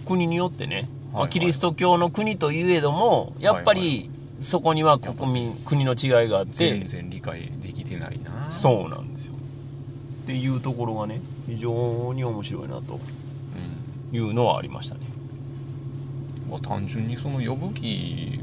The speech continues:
Speaker 2: を知ってみた時に、
Speaker 1: はい。
Speaker 2: その水の中にキリストの姿を見るシーン
Speaker 1: あー、ありますね。
Speaker 2: あるじゃないですか。
Speaker 1: はい。
Speaker 2: あれとかってどう思うんやろなとかって思って、
Speaker 1: うん。
Speaker 2: だから、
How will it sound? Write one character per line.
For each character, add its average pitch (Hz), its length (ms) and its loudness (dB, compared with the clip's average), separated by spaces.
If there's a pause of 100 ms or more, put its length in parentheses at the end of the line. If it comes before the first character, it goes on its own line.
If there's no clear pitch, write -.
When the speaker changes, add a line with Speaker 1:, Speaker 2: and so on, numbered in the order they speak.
Speaker 2:
を - 220 -4 (180)
知 - 180 -4
っ - 40 -4
て - 240 -6
み 113 140 -2
た - 140 -2
時 - 240 -4
に、 110 340 -2
Speaker 1:
は 107 200 4
い。 - 40 -2
Speaker 2:
そ - 60 -4
の - 220 -4 (560)
水 165 380 0
の 160 160 0
中 80 340 0
に - 280 -6 (1120)
キ 175 140 -4
リ 160 120 0
ス - 160 -4
ト 139 100 0
の 123 120 2
姿 - 360 -2
を - 40 -6 (140)
見 - 80 -6
る - 120 -4
シ - 180 -2
ー - 100 -6
ン - 160 -10
Speaker 1:
あ 139 280 12
ー、 - 20 10
あ 120 60 10
り 120 80 4
ま 113 160 8
す - 120 -2
ね。 110 80 2
Speaker 2:
あ - 20 -2
る - 60 -2
じ 101 60 4
ゃ 90 80 2
な 107 180 6
い - 40 2
で - 60 -4
す - 60 -12
か。 - 60 10
Speaker 1:
は 440 60 10
い。 - 60 -
Speaker 2:
あ 494 40 12
れ - 20 10
と - 140 0
か 160 140 8
っ - 40 2
て - 200 -6
ど 143 160 2
う 220 160 4
思 101 180 4
う 165 100 2
ん 117 40 4
や 92 100 0
ろ 85 100 -4
な 82 200 -2
と - 80 -10
か - 100 -4
っ - 60 -6
て - 160 -8
思 - 100 -6
っ - 20 -8 (300)
て、 - 160 -4
Speaker 1:
う 117 60 2
ん。 98 360 0 (720)
Speaker 2:
だ 170 80 -2
か - 100 2
ら、 - 60 4